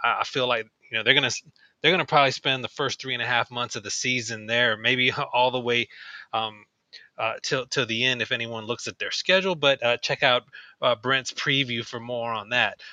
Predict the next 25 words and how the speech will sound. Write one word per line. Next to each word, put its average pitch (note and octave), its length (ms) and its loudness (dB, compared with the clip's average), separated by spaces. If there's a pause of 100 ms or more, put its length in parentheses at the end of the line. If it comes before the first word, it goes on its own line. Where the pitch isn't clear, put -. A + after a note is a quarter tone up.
(120)
But A#2 180 0 (480)
as - 120 -6
for, D#3 520 -6
as B2+ 140 -6
far D#3+ 260 -2
as C#3 260 -2
the, C3 320 0
um, G#2+ 380 -2 (720)
A B2+ 160 4
C C3 180 -4
C, C3+ 300 0
they B2 100 2
had A#2 140 2
Florida B2+ 320 -4
State B2 400 -2
ranked A2 280 0
number G#2+ 300 -8
eight, D3 320 0 (460)
Clemson C#3 540 -4 (320)
nine. B2+ 520 2 (240)
Uh, A2 240 2
I G2+ 60 -4
think B2 300 -4
that's, A2+ 360 -2
that's - 320 -6